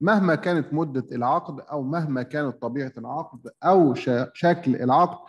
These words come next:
مهما كان مبلغ الأجر اللي بيتم دفعه إلى العامل في مقابل قيامه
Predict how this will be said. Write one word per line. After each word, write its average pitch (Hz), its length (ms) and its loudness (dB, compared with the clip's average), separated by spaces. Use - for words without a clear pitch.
مهما 214 380 2
كان 196 640 -4
مبلغ 156 640 -2
الأجر 160 400 -2
اللي 131 160 0
بيتم 143 460 -4
دفعه 156 640 -8
إلى 151 400 -4
العامل 180 640 -2
في 160 200 0
مقابل 147 480 -2
قيامه 143 680 -8